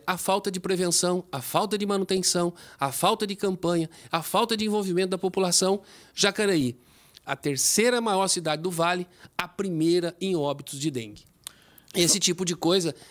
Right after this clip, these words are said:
eu acho que é a falta de iniciativa, de proatividade da administração pública junto à população, junto à rádio, junto aos pastores, os padres, os clubes, as organizações sociais, pra que a gente possa envolver a sociedade,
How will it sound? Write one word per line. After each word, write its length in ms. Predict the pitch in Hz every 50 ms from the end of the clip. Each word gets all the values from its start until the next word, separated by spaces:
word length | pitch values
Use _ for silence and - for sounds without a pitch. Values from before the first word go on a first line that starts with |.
| -
eu 160 | - 147 151 151
acho 160 | 156 156 -
que 60 | 165
é 20 |
a 40 | 160
falta 300 | - - 165 165 165 180
de 120 | 165 160 170
iniciativa, 1080 | 175 170 180 226 233 - - - 180 - - - - - 220 240 233 175 135 123 120
de 120 | 120 127 120
proatividade 1300 | - _ - - 226 254 254 240 190 - - - - 220 185 175 151 127 139 147 160 175 165 143 143 135 - _ - - - -
da 140 | 143 156 170
administração 720 | 165 170 170 170 170 160 - 160 147 139 - - 143 131
pública 360 | 127 - 175 180 170 - - - - - - -
junto 280 | - 160 208 254 240 262
à 20 |
população, 480 | - 262 220 247 247 240 - - 240 208
junto 260 | 165 208 220 208 233
à 60 | 220
rádio, 480 | 196 175 190 190 190 196 180 180 185 185 - _ _ _ _ _ _ _ _ _ _ _ _ _ -
junto 240 | - 143 180 175 185
aos 120 | 175 151 -
pastores, 720 | - 175 160 - - - - 165 165 165 156 151 147 135
os 220 | 156 165 - - -
padres, 600 | - - 143 143 143 143 135 131 127 123 - - _ _ _ -
os 240 | 170 165 - - -
clubes, 760 | - - 170 175 185 175 147 131 147 135 - - - - _ _ _ _ _ _ _ -
as 200 | - 139 139 156
organizações 600 | 175 165 175 170 151 160 147 139 - 165 160 151
sociais, 680 | - 151 143 - - 151 135 135 147 151 147 - - - - - -
pra 140 | - 185 185
que 80 | -
a 40 | 208
gente 240 | 165 185 190 - -
possa 320 | - 175 175 165 - -
envolver 480 | 202 196 175 185 170 156 131 131 185 233
a 60 | 247
sociedade, 600 | - - 196 - - 156 139 135 147 170 185 185